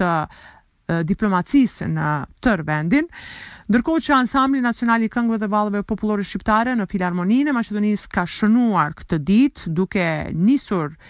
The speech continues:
koncerti me himnin e Evropës dhe duke u folur për rëndësinë e vitit një mijë nëntëqind e pesëdhjetë dhe shpalljen e Ditës së Evropës dhe për tentativat dhe rëndësinë që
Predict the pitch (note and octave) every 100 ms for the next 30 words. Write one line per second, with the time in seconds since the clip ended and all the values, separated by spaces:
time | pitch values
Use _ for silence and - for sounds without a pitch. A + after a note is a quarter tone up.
0 | - - F#3+ F3 G3+ G#3+ - C4+ A#3 F3
1 | E3 - C#4 C#4+ A#3+ F3+ D#3+ F3 G3 B3
2 | A3 E3+ D#3+ E3 F3+ E3 C4 C#4 C#4+ B3
3 | E3+ E3 D#3 - B3+ B3+ B3 - - -
4 | - A#3 E4 C#4 A#3+ C4 C4 B3+ A#3+ A3
5 | G3+ - D4+ - A#3 E3+ F#3+ G3 B3 -
6 | - - - - E3 E3+ - - A3 G#3+
7 | G3+ - E3 G3+ C4+ B3+ B3 G#3+ A3 A3+
8 | B3 B3 - F3 F3+ A3 - G#3+ F#3+ -
9 | - - F#3 E3 - D4 C#4 C4 - -
10 | _ D#3+ D#3+ E3+ E3+ - D4 C#4 C#4+ C#4
11 | - - - - G#3+